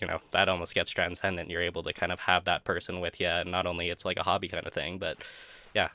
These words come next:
you're able to kinda get closer through that. So it was, it, it's more or less just the fact that I'm able to talk to people on a daily basis and kinda take the, a lot of the cynicism that has existed in this hobby over the fact that, like, hey, a lot of this stuff that people are finding dope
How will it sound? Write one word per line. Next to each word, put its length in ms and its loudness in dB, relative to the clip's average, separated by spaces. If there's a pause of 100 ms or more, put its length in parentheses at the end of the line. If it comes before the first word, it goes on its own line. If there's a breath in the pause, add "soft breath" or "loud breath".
you're 100 2
able 180 -2
to 100 0
kinda 220 0
get 140 0
closer 280 -2
through 160 -6
that. 240 -2
So 220 4 (340 loud breath)
it 80 2
was, 400 2
it, 140 4
it's 120 2
more 160 8
or 60 8
less 240 8
just 220 0
the 40 -4
fact 220 6
that 100 0
I'm 80 0
able 160 -2
to 60 -2
talk 260 2
to 80 -4
people 280 0
on 120 4
a 60 -2
daily 300 0
basis 440 0
and 80 -6
kinda 200 0
take 220 0
the, 140 -2
a 60 0
lot 220 4
of 80 0
the 60 -2
cynicism 640 0
that 260 4
has 400 2 (100)
existed 480 4
in 140 4
this 140 2
hobby 400 6
over 100 0
the 80 -6
fact 240 -2
that, 100 -4
like, 200 -2
hey, 120 8
a 80 2
lot 200 2
of 60 0
this 120 -2
stuff 240 0
that 140 -2
people 260 -4
are 60 -2
finding 280 -2
dope 320 -2